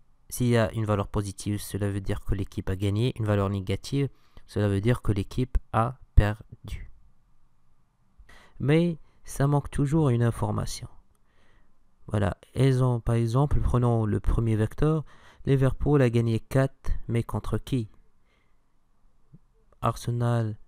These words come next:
aussi a gagné un, mais contre qui ? Ça, ce n'est pas vraiment clair. On doit avoir des, des noms associés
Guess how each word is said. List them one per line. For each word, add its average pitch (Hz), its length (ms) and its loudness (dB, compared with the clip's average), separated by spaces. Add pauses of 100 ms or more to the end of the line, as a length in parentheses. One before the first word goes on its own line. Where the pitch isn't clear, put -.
(340)
aussi 107 480 -4 (160)
a 120 120 -2
gagné 110 360 -2
un, 139 200 0
mais 127 220 -4
contre - 340 -6
qui ? 117 260 -4
Ça, 135 240 -2
ce - 160 -8
n'est 107 140 -4
pas 127 160 -2
vraiment 117 300 -2
clair. 139 420 -6 (560)
On 120 100 0
doit 120 220 4
avoir 131 420 2 (160)
des, 110 580 -2
des 110 160 0
noms 135 280 -2
associés 131 640 0